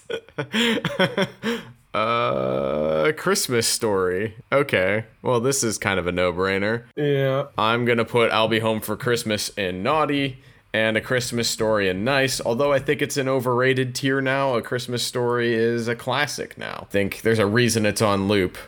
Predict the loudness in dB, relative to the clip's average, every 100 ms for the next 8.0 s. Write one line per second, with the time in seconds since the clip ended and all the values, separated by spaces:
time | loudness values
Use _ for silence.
0 | -4 -4 -2 -4 -2 -2 -2 0 2 2
1 | 0 -2 -4 -4 -4 -4 -2 -4 -6 -8
2 | -10 -6 -4 -2 -2 -4 -4 -2 0 0
3 | 0 0 0 -4 -6 -2 0 0 0 0
4 | -2 -2 -4 0 0 2 2 2 2 2
5 | 2 2 2 0 0 0 0 0 -2 -6
6 | -10 -8 -6 -6 -8 -14 -18 -8 -4 0
7 | 0 2 2 2 2 0 2 0 0 0